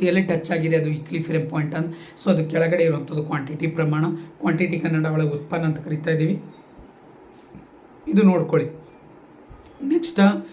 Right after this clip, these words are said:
ಏಳನೇ ಪ್ರಶ್ನೆ ಇದೇ ಚಾಪ್ಟರ್ನಲ್ಲಿ ಮೂರನೇ ಅಧ್ಯಾಯದಲ್ಲಿ ಬರುವಂಥದ್ದು, ಒಟ್ಟು ಉತ್ಪನ್ನ ಅಂದರೆ ಟಿ ಪಿ, ಸೀಮಾಂತ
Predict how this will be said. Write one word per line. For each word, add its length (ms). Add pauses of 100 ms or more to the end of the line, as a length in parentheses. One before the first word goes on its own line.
(240)
ಏಳನೇ 340
ಪ್ರಶ್ನೆ 380
ಇದೇ 120 (100)
ಚಾಪ್ಟರ್ನಲ್ಲಿ 540
ಮೂರನೇ 300
ಅಧ್ಯಾಯದಲ್ಲಿ 400
ಬರುವಂಥದ್ದು, 440 (380)
ಒಟ್ಟು 200
ಉತ್ಪನ್ನ 320 (220)
ಅಂದರೆ 240
ಟಿ 160
ಪಿ, 160
ಸೀಮಾಂತ 320